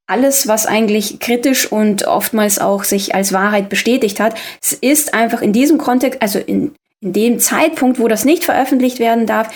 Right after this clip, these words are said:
sind es Falschinformationen, wird zensiert, wird nachgegangen und wieder einmal der Mensch, <laughs> der eigentlich im Grunde nicht fähig ist, sich selber eine Entscheidung zu machen und, äh, deswegen dann zum Beispiel Faktenchecker braucht, die einem sagen, was sind Falschinformationen und was darf ich glauben und was nicht.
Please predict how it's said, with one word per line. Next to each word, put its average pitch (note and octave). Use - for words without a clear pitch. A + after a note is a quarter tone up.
sind G#3+
es G#3
Falschinformationen, G3
wird G#3
zensiert, A3
wird G#3
nachgegangen G#3+
und G3+
wieder C4+
einmal A3+
der G3+
Mensch, A3
<laughs> G#3+
der G3+
eigentlich A#3
im G3
Grunde A3
nicht C4
fähig A3+
ist, G3
sich G3
selber G#3+
eine G3
Entscheidung G#3
zu G3
machen G3
und, G3
äh, F#3
deswegen G3
dann F#3
zum F#3+
Beispiel G3
Faktenchecker G3
braucht, F#3+
die C#4
einem A3+
sagen, A3
was -
sind G3
Falschinformationen F#3+
und F#3
was F#3
darf F#3+
ich F#3
glauben F#3
und F#3+
was F#3
nicht. F3